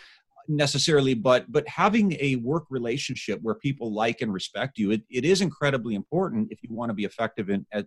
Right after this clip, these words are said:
as a leader. Um, I'm curious your thoughts on the, and I think you've, you've discovered this on your own, and, and, and perhaps in the beginning, a lot of people in,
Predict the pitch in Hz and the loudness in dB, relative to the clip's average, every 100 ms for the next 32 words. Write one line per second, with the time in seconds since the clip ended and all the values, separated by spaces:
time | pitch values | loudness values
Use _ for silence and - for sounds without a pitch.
0 | - 123 117 92 113 123 80 80 _ _ | -4 -6 -4 -4 -2 -2 -4 -8 _ _
1 | _ _ _ 110 101 95 92 85 _ _ | _ _ _ 0 2 0 -4 -12 _ _
2 | _ _ _ - _ _ _ _ - 196 | _ _ _ -20 _ _ _ _ -4 -2
3 | 190 311 339 - - - 156 165 175 135 | 0 2 2 2 -4 -10 -4 0 2 0
4 | 110 - _ _ _ - 147 139 - - | -4 -18 _ _ _ 0 2 2 0 -2
5 | 127 127 120 120 113 107 - _ _ _ | 0 2 2 2 2 0 -6 _ _ _
6 | - 180 175 240 202 165 123 - 147 131 | 0 2 4 2 4 2 2 -4 -4 -2
7 | 120 - - 156 156 135 123 117 - - | -2 -2 0 0 0 0 0 0 -2 -6
8 | _ _ _ _ - 131 120 110 117 120 | _ _ _ _ 0 2 4 6 6 4
9 | 117 113 127 123 - 127 113 143 165 - | 4 0 0 0 -2 -6 -4 0 0 2
10 | 143 113 117 147 131 117 113 123 117 110 | 0 0 2 2 4 4 4 2 -2 0
11 | 107 | 0